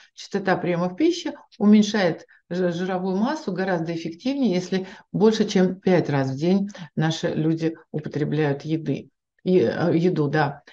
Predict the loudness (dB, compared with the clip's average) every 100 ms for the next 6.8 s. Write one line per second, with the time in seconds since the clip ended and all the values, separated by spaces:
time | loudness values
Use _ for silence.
0 | _ 0 4 6 6 4 2 0 0 0
1 | 0 0 2 2 2 -2 -2 -2 0 2
2 | 4 4 2 -2 -6 -8 -6 -4 -4 -4
3 | -4 -4 -2 -6 -6 -2 0 0 -4 -4
4 | -4 -2 -6 -2 -2 -2 -2 -4 -4 -4
5 | -2 -2 0 -2 -2 -4 -2 -2 -2 -6
6 | -6 -6 -2 -2 0 0 0